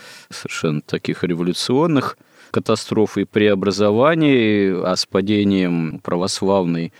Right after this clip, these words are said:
монархии и царского дома в России, как мы понимаем, вообще и в истории России наступает совершенно другая эпоха, да и в истории всего мира.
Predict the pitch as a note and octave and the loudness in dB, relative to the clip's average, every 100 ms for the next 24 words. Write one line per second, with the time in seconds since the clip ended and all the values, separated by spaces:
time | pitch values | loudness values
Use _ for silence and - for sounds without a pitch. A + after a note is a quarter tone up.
0 | - _ F2 F#2+ G2 G2 F2 - F2 E2+ | -20 _ -2 0 2 0 0 -2 -2 -2
1 | D#2+ D#2 - E2+ E2 - F#2 - - F2+ | -4 -8 -10 -12 -6 -2 -2 -2 -2 0
2 | G#2 F#2 F2+ G2 G2 - D#3+ C3+ F#2+ F#2+ | 0 2 2 0 0 0 2 2 0 -2
3 | - F2 F#2 A2+ A2 F#2+ - - - _ | -2 0 2 2 2 0 -4 -20 -20 _
4 | E2 F#2+ - F#2+ - - F2 F2+ - G2 | -10 -4 0 0 -2 -6 -4 -4 0 2
5 | F2+ E2+ E2+ D#2+ - F3+ D#3+ C3 - C3 | 4 2 0 -4 -2 0 2 0 -2 -2
6 | A#2+ G#2+ - G2+ - - G2 F2+ F#2+ F#2+ | 2 2 2 -4 -2 0 2 2 0 0
7 | G2 F#2+ F#2 C3 C3+ - F2+ F#2 F#2 F2 | 0 0 0 0 -2 -2 -2 0 0 -2
8 | F2+ - G2+ G2+ F#2 - G2 G#2 G2 F2 | -6 -4 -2 0 -2 -4 -2 0 0 -2
9 | - | -6